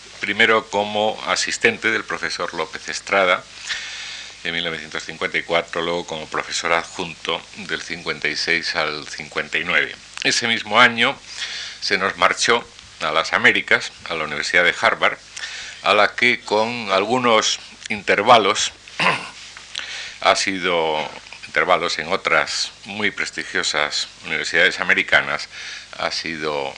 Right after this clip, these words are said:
fiel y sigue perteneciendo hoy a la Universidad de Harvard como profesor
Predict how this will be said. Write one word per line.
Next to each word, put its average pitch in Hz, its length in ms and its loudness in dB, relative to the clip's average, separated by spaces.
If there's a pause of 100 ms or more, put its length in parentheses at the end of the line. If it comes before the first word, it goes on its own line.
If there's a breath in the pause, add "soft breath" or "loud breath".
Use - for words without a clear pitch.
fiel 95 480 2 (140)
y 104 140 -2
sigue 90 320 4
perteneciendo 78 760 -4
hoy 90 160 0 (200)
a 82 80 -4
la 78 60 -2
Universidad 78 360 0
de 80 180 4
Harvard 80 440 0
como 80 360 -6
profesor 82 720 0